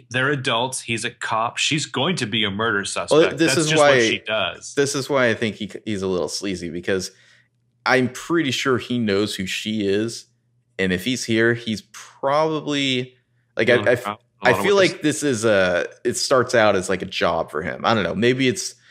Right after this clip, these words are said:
Speaker 2: maybe it is truly, or actually, no, Ezra. I was gonna say truly, like, an Ezra thing, but no, he knew the whole time, that fucker.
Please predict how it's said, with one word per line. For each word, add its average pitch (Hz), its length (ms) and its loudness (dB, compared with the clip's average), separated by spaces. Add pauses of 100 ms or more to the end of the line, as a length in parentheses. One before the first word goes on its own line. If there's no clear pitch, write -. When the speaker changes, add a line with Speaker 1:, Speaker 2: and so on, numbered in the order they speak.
(160)
Speaker 2:
maybe 139 340 4
it 127 60 4
is 127 200 6
truly, 120 560 0
or 101 240 0
actually, 95 300 0
no, 90 180 -2
Ezra. 87 400 -2
I 92 60 4
was 98 80 0
gonna 104 100 -2
say 101 140 -2
truly, 104 320 -2
like, 95 180 0
an 98 80 -4
Ezra 90 180 -6
thing, 92 200 -6
but 110 100 -2
no, 131 160 0
he 131 120 -2
knew 139 120 -4
the 135 100 -2
whole 139 120 -2
time, 135 300 -4
that - 140 -8
fucker. 78 320 -6